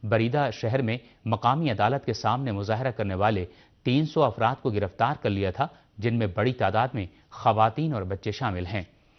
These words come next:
سعودی عرب میں گزشتہ دو برس سے احتجاج اور مظاہروں کا سلسلہ جاری ہے اور لوگ اپنے بنیادی ترین سیاسی، مذہبی اور جمہوری حقوق کی بحالی کا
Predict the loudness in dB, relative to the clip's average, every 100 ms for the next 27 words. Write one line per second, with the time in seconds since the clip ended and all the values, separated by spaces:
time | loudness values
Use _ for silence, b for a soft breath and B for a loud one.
0 | b b b 4 4 6 2 2 0 0
1 | 0 0 2 0 0 -2 0 -2 0 2
2 | 2 2 -2 0 -2 -2 -4 -4 -4 -4
3 | -4 -2 0 0 0 -2 B B 2 2
4 | 4 4 2 0 -4 -4 -2 -2 -2 -2
5 | -2 -2 -2 -2 0 0 -4 -6 -4 -2
6 | 0 0 -2 -2 0 -2 -2 -4 -4 -4
7 | -6 0 0 0 -2